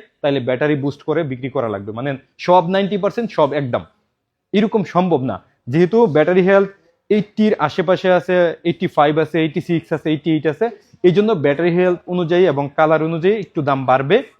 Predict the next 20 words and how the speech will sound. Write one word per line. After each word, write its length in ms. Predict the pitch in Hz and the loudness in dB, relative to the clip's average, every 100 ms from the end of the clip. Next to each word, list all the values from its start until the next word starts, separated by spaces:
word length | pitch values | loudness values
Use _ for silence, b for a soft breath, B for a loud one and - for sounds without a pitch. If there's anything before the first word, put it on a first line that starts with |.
| - | -6
এটা 180 | 165 170 | -2 2
মাথায় 300 | 156 156 135 | 2 2 -2
রেখে 220 | 120 127 | -2 -2
আসবেন। 320 | 110 98 92 _ _ _ _ _ _ _ _ _ _ _ _ _ _ _ _ - | -4 -6 -10 _ _ _ _ _ _ _ _ _ _ _ _ _ _ _ _ -2
এরপরে 400 | 160 151 190 202 | 0 4 4 6
আমাদের 280 | 165 160 160 | 4 2 0
কাছে 320 | 156 170 165 | 0 4 4
iPhone 280 | 135 143 127 | 4 0 -2
ফোরটিন, 320 | 156 143 117 | 0 0 -2
iPhone 240 | 117 156 | -4 -2
ফোরটিনের 400 | - 165 185 180 | 2 2 2 2
এই 80 | 160 | 2
যে 140 | 117 90 _ - | 0 -8 _ -8
নতুনের 420 | 139 147 175 175 160 | 0 0 2 2 2
মতো 220 | 135 135 | 0 0
যে 180 | 131 113 | 0 -2
স্টকটা, 420 | - 101 - 95 _ b b _ | -4 -10 -10 -16 _ b b _
এটা 320 | 127 127 147 131 | -8 0 2 2
iPhone 220 | 127 147 | 0 -2
ফোরটিনের 500 | 151 147 156 165 | 0 0 2 2